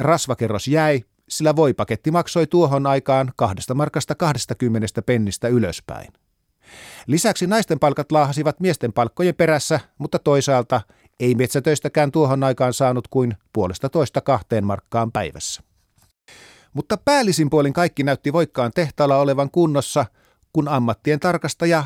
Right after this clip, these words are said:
Veera Jelt kävi tutustumassa Voikkaan paperitehtaan työoloihin vain puoli vuotta ennen Voikkaan lakon alkua. Ammattien tarkastus oli aloitettu Suomessa vuonna tuhatkahdeksansataakahdeksankymmentäyhdeksän.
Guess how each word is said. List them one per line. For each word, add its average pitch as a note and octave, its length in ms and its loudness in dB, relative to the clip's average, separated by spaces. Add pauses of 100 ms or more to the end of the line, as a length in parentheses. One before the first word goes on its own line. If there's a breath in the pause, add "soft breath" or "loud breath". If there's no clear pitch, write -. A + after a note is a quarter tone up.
(120)
Veera F3 260 2
Jelt F#3+ 320 2
kävi A#2+ 200 0
tutustumassa D3 640 -2
Voikkaan B2+ 400 0
paperitehtaan D3+ 760 0
työoloihin C#3 680 2 (300 soft breath)
vain E3+ 200 2
puoli D#3+ 320 2
vuotta C3+ 320 0
ennen A#2+ 240 0
Voikkaan A2+ 440 0
lakon C3+ 260 -2
alkua. A2 500 -6 (1200 loud breath)
Ammattien G#3+ 480 0
tarkastus F#3 520 -4
oli C3 160 2
aloitettu C3+ 420 -2
Suomessa C3+ 500 -2
vuonna B2+ 280 0 (120)
tuhatkahdeksansataakahdeksankymmentäyhdeksän. B2+ 1900 -2